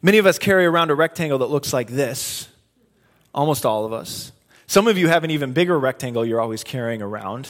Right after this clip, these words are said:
your laptop. Just think about it. I think I've asked this question before, but think about it with me.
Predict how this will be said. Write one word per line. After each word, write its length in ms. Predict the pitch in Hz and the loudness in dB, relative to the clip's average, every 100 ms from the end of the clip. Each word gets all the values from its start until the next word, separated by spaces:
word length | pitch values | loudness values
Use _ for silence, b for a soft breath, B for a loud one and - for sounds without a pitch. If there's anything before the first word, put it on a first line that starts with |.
| - | -8
your 140 | 120 | -4
laptop. 640 | 123 139 143 - 104 135 - _ _ _ _ _ _ _ _ _ | 0 0 -2 -10 -10 -14 -16 _ _ _ _ _ _ _ _ _
Just 200 | - 277 | -2 2
think 200 | 254 220 | 2 2
about 240 | 170 143 151 | 4 4 4
it. 60 | |
I 60 | 240 | -2
think 160 | - | 2
I've 160 | 320 220 | 2 6
asked 220 | 202 185 | 4 4
this 140 | 180 - | -4 2
question 340 | 190 165 165 | 2 2 -2
before, 400 | 143 - 156 123 | -4 0 2 4
but 480 | 127 127 - _ _ _ _ _ _ _ | 2 -2 -6 _ _ _ _ _ _ _
think 140 | - 277 | -2 4
about 180 | 247 208 | 4 4
it 80 | |
with 240 | 170 151 - | 2 0 -2
me. 220 | 113 | -16